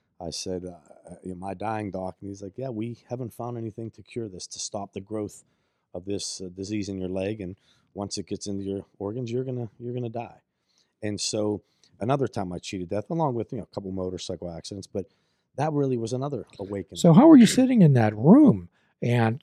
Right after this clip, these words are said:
Speaker 2: did that actually sink into you? Like, "I may be on my way out."
Speaker 1: It did. And that when I got out of there, I was a changed man. It's like I lost my soul in there for a moment, knowing that this could be it, and what the hell did I do up until this point?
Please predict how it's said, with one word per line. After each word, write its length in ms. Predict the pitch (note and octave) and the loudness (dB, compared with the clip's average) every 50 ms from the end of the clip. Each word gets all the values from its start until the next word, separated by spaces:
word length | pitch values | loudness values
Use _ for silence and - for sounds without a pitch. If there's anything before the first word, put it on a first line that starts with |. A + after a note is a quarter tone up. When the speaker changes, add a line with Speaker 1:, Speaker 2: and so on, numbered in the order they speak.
| _ _ - | _ _ -4
Speaker 2:
did 200 | F3+ E3 D3 C#3 | -2 -2 0 0
that 200 | C#3 C#3+ E3 E3+ - | 2 0 0 0 0
actually 440 | E3+ A3 B3+ - - C4 B3 A#3 E3 | 0 0 0 0 0 0 0 0 0
sink 360 | - - - G#3 G3 F#3 - | 0 2 6 6 6 6 6
into 320 | F#3 A3 C#4 C#4+ - - | 4 4 4 2 2 4
you? 180 | C#3+ B2 A2+ A2 | 4 6 6 4
Like, 320 | G#2+ A#2 G#2 G2 - _ _ _ _ _ _ _ _ _ _ _ - | 2 0 -2 -4 -6 _ _ _ _ _ _ _ _ _ _ _ 2
"I 120 | - F#3 | 4 6
may 140 | C4+ D4 G#3 | 6 8 6
be 260 | A2+ G#2 G2 F#2+ F#2 - _ _ _ _ _ _ - | 6 6 4 4 2 0 _ _ _ _ _ _ -2
on 180 | - A#2+ A2 A2 | 2 2 4 4
my 160 | A2 A2 G#2+ | 4 2 4
way 240 | G#2 A2 G#2 G#2 A2 | 4 4 4 4 2
out." 340 | C#3+ A3+ F4 - - - - - _ _ - | 0 -2 -2 -4 -8 -8 -10 -16 _ _ -8
Speaker 1:
It 160 | F#2 F2+ - | -8 -6 -4
did. 260 | - A2 G#2 F2+ D#2+ _ - | -2 -2 -2 -2 -4 _ -14
And 180 | F#2 F#2 F#2+ F#2+ | -12 -10 -10 -10
that 140 | G#2 - | -10 -10
when 100 | F#2 G2 | -10 -8
I 80 | A2 C3 | -8 -6
got 180 | C3+ C#3 C3 B2+ | -6 -4 -4 -2
out 160 | C3 C3 C3+ | -2 -2 -2
of 60 | C3+ | -2
there, 140 | C3+ C#3+ C3+ | -2 -4 -4
I 40 | A#2 | -4
was 160 | A2 A2+ G2+ F#2+ | -6 -8 -10 -14
a 60 | F2+ | -14
changed 480 | - - - A#2+ A2 A2 A2+ A2 - | -12 -10 -8 -8 -6 -6 -6 -8 -8
man. 240 | A2 G#2+ G2 F2+ E2+ D#2+ | -10 -10 -10 -10 -12 -12
It's 120 | - - | -10 -10
like 140 | B2+ B2+ - | -8 -6 -6
I 60 | B2+ | -6
lost 340 | B2 A2 A#2+ C3 B2 - - | -4 -4 -4 -4 -6 -6 -8
my 140 | A2+ G#2+ F#2+ | -10 -10 -10
soul 440 | - - - - C3+ A#2+ A#2 G#2+ | -10 -10 -10 -8 -8 -8 -6 -8
in 100 | G#2 F#2+ | -8 -10
there 120 | F#2 F2+ E2+ | -10 -12 -14
for 200 | - _ - G2 | -14 _ -12 -10
a 40 | F#2 | -10
moment, 380 | F2+ F2+ F#2 F2+ F2 F#2 F2+ - _ _ _ _ _ _ _ _ _ - G2+ | -8 -10 -10 -10 -10 -12 -14 -16 _ _ _ _ _ _ _ _ _ -10 -6
knowing 260 | A2 A#2 A2+ A2 G#2 F#2+ | -4 -4 -4 -4 -4 -6
that 200 | F#2+ F2+ - - | -8 -10 -8 -6
this 180 | A#2 A#2 - | -8 -6 -8
could 220 | - - B2 A#2 A2+ | -8 -8 -8 -8 -6
be 140 | A#2+ G#2+ F2 | -6 -6 -6
it, 180 | D#2+ A2 B2 _ _ _ _ _ _ _ _ _ _ _ _ - | -6 -10 -14 _ _ _ _ _ _ _ _ _ _ _ _ -14
and 160 | G2 F#2 F2 | -12 -12 -10
what 220 | G2 A#2 A#2 _ - | -10 -10 -12 _ -14
the 120 | F#2 E2+ | -16 -16
hell 260 | - - - A2 G#2+ G#2 | -12 -8 -8 -6 -6 -6
did 100 | G2 G2+ | -6 -8
I 100 | G2 G2 | -8 -8
do 240 | G2 G#2 G2+ G2 | -8 -6 -6 -4
up 140 | G2+ G2 - | -6 -6 -6
until 260 | G2 F#2+ - - G2+ | -10 -12 -10 -10 -10
this 160 | F#2 F#2 - - | -10 -12 -14 -16
point? 260 | _ - F#2 E2+ | _ -20 -20 -20